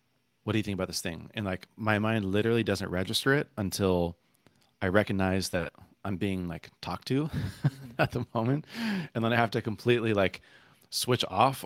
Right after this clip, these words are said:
Speaker 1: all those things. And that's really hard to do. Like, even towards the end of every, like, work day, it takes me a while to really unwind and, like, stop thinking about all the things that I've
Speaker 2: Mm-hmm.
Speaker 1: been doing for the last couple of hours, let alone,
Speaker 2: Dude,
Speaker 1: like, in the minute,
Speaker 2: yeah.
Speaker 1: just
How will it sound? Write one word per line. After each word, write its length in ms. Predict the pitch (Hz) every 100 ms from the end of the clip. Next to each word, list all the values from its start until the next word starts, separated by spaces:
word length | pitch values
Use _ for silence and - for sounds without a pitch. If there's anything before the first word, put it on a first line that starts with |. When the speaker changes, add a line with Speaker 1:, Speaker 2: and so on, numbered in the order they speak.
| -
Speaker 1:
all 120 | 104
those 220 | 107 101
things. 480 | 110 110 151 170 - _ _ _ _ _ _ _ _ _ _ _
And 240 | 104 101 95
that's 160 | 110 123
really 140 | 113
hard 220 | 101 104
to 60 | 92
do. 180 | 113 101
Like, 260 | 85 - _ _ -
even 440 | 131 123 104 98 - _ _ _ _
towards 180 | 113 95
the 120 | 107
end 140 | 101
of 80 | 101
every, 220 | 95 90
like, 240 | 85 80 -
work 220 | 110 147
day, 340 | 92 78 76 -
it 80 | -
takes 220 | - 101 -
me 80 |
a 60 | 90
while 300 | 90 90 87
to 80 | 87
really 320 | 82 87 85 -
unwind 480 | 95 90 87 85
and, 100 | 82
like, 140 | 80 78
stop 340 | - 90 90
thinking 280 | - 95 95
about 340 | 85 82 82 -
all 160 | - 92
the 100 | 90
things 280 | - 87 -
that 100 | 87
I've 20 |
Speaker 2:
Mm-hmm. 60 | 85
Speaker 1:
been 100 | 85
doing 260 | 110 101
for 140 | 85 85
the 60 |
last 220 | 82 82
couple 200 | - 82
of 80 | 80
hours, 380 | 82 82 87 - - - _ _ -
let 180 | 110
alone, 160 | 101 101
Speaker 2:
Dude, 60 | 98
Speaker 1:
like, 240 | 87 - -
in 100 | 120
the 60 | 101
minute, 240 | 104 104
Speaker 2:
yeah. 60 | 78
Speaker 1:
just 300 | 92 - -